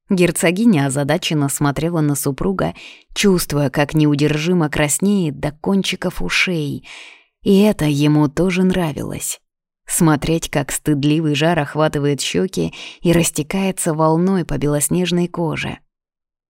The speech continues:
Как вчера. Она помнила тот свой особенный поцелуй,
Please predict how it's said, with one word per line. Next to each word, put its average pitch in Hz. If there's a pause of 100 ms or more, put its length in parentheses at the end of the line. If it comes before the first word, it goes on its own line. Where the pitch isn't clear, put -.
(200)
Как 151
вчера. 170 (1600)
Она 151
помнила 156
тот 185
свой 156
особенный 165
поцелуй, 165